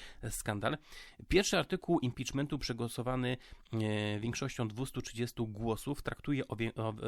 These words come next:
e, traktuje o wykorzystaniu spo-, sprawowanego przez Trumpa urzędu do, urzędu do osiągnięć-, e, osiągania prywatnych celów. Drugi, przegłosowany większością dwustu dwudziestu dziewięciu głosów, mówi o utrudnieniu prowadzonego przez Kongres śledztwa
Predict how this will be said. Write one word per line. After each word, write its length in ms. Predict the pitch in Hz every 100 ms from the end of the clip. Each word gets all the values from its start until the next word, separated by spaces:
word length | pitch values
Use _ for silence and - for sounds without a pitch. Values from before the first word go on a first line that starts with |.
| 110
e, 40 | 107
traktuje 360 | - 110 139
o 40 | 120
wykorzystaniu 600 | 110 120 110 - 117 117
spo-, 400 | - 113 107 107
sprawowanego 760 | - - 117 110 110 120 120
przez 280 | 107 110 -
Trumpa 440 | - 120 120 113 110 - - - -
urzędu 400 | 123 113 117 143
do, 280 | 120 110 107
urzędu 460 | 120 113 120 127 135
do 100 | 113
osiągnięć-, 560 | 107 117 110 123 117 -
e, 240 | 113 107 107
osiągania 520 | 117 - 120 131 117 - - - - 113
prywatnych 520 | - 120 127 - 113
celów. 360 | - 107 123 - - - -
Drugi, 380 | 110 113 180 151
przegłosowany 600 | - 113 113 113 113 123
większością 480 | 107 101 117 - 110
dwustu 400 | 101 - - 151
dwudziestu 440 | 110 110 123 117
dziewięciu 420 | 107 110 127 -
głosów, 380 | 104 107 117 123
mówi 360 | 110 120 120 135 - - -
o 60 | 113
utrudnieniu 540 | 113 - 117 117 127
prowadzonego 520 | - 107 104 110 120
przez 200 | - 113
Kongres 380 | - 117 113 113
śledztwa 560 | - 123 117 - 120